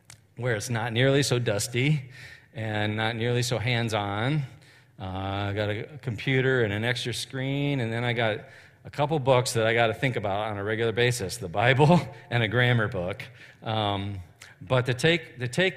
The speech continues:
what I understand about the way kids think and my experience with them and to try to help shape the curriculum that we offer to our teachers and for churches that are using our curriculum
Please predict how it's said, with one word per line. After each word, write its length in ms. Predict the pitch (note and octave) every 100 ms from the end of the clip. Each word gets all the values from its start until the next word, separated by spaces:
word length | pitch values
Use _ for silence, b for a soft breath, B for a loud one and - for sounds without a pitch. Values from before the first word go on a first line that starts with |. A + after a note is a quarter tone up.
| -
what 180 | B2+ C3+
I 220 | C3 B2+
understand 480 | D#3 C#3+ - D#3+ B2
about 220 | G#2+ A2
the 80 | A2
way 180 | A2+ C3+
kids 320 | - D3+ -
think 480 | A2+ A#2+ - - - b b b b b -
and 520 | A#2+ A#2+ A#2 A#2 A2 -
my 200 | A#2 B2
experience 560 | A#2+ - D#3 D#3+ D3
with 200 | C3+ B2+ -
them 300 | A2+ A2+ B2
and 140 | G#2+
to 60 | A2
try 260 | - C#3+
to 60 | C3+
help 240 | B2+ C#3+
shape 640 | - - - D#3+ B2+ B2 - B B B B
the 100 | -
curriculum 600 | A2+ - D3+ - C#3+ A2+ G#2+
that 120 | -
we 160 | A2
offer 360 | A2 A2 G#2+ A#2
to 360 | - A#2 G#2+ G#2
our 100 | F#2
teachers 560 | - D3+ D3+ D#3 B2
and 120 | A2+ G2+
for 160 | G2
churches 440 | - D3 D3 D#3 A#2
that 100 | G#2+
are 80 | F#2+
using 400 | G2 C#3 C#3+ A#2
our 120 | A2
curriculum 600 | - A#2 A2 A2 A2